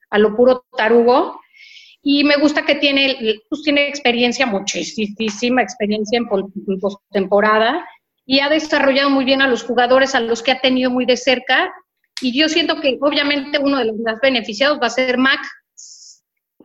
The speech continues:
Si puede todavía más, porque para mí ya es picudísimo, pues sería uno de los que, que de los que sería beneficiado directamente por este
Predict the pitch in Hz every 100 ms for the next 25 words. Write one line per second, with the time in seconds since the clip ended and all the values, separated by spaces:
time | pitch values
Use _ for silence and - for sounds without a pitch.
0 | _ - 226 214 277 392 440 - 311 302
1 | 294 254 240 240 247 214 202 214 214 233
2 | 226 214 208 - _ _ _ _ 220 208
3 | 226 233 240 226 247 240 294 330 - _
4 | _ - 262 262 262 240 269 262 269 269
5 | 226 208 202 - 196 - _ - 196 202
6 | 202 196 208 - - 220 233 240 240 208
7 | 220 208 226 233 233 202 - 240 196 226
8 | 220 226 214 208 208 233 - 190 180 165
9 | - - 160 156 -